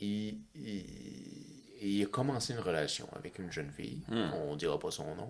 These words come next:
Speaker 2: Non,
Speaker 1: parce que
Speaker 2: on va la taire.
Speaker 1: on va la taire. Euh, mais on est sur mer.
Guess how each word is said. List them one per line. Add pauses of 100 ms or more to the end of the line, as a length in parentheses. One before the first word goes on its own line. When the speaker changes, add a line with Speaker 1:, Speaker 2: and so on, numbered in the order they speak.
Speaker 2:
Non,
Speaker 1:
parce
que
Speaker 2:
on
va
la
taire. (220)
Speaker 1:
on
va
la
taire. (680)
Euh, (480)
mais
on
est
sur
mer.